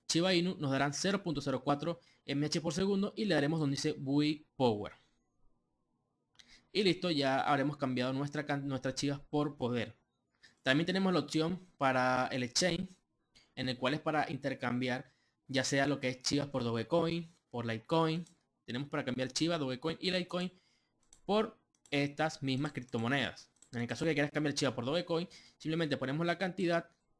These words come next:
y aquí se nos va a reflejar la cantidad de, de Dogecoin que equivale a la cantidad de chiva acá. Le daremos donde dice exchange y ya tendremos el intercambio realizado. Para depositar, para invertir en esta página, le daremos a deposit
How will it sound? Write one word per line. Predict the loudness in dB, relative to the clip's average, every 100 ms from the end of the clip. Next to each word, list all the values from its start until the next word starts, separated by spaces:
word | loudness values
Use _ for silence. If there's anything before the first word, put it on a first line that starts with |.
| -6
y | -4
aquí | -2 -2
se | 0
nos | 2
va |
a | 2
reflejar | 2 2 2
la | 2
cantidad | 0 0 0
de, | 0
de | 0 0
Dogecoin | 0 0 -2 -2
que |
equivale | -2 0 0 0
a | -2
la | -2
cantidad | -4 -4 -4
de | -4
chiva | -4 -4
acá. | -2 -2
Le | 0
daremos | 0 0 0
donde | 0
dice | -2 -2
exchange | -2 0 0 0
y | 0
ya | 0
tendremos | 0 0 -2 -4 -8 _ _ _
el | -4 -4
intercambio | -4 -4 -4 -4 -4
realizado. | 0 2 4 4 4 2 6
Para | 6 6 4 2 -4 _ _ _ _ -10
depositar, | -6 0 0 2 2 2 2
para | 0 2
invertir | 2 0 0 -2 -2
en | -2
esta | -2 0 -2
página, | -2 -2
le | -2 -2
daremos | 0 -2 -4 -2
a | 0
deposit | 2 2 2 2 0 -4